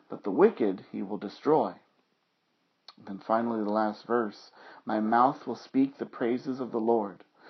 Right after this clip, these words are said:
and let all flesh bless his holy name forever and ever." Well, I just want to be pretty direct and to the point today. This psalm delivers to us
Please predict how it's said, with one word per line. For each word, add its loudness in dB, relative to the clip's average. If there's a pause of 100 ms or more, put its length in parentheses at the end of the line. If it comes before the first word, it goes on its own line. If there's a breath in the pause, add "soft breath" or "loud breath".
(240 loud breath)
and 0
let 8
all 10
flesh 0 (260)
bless 4
his -8
holy 2
name -2 (400 loud breath)
forever 4 (260 soft breath)
and 0
ever." -2 (1600 loud breath)
Well, 4
I 10
just 2
want 2
to -2
be -4
pretty 2
direct -2
and -14
to -6
the -8
point -4
today. -8 (340 loud breath)
This 4
psalm 6
delivers 2
to 2
us -2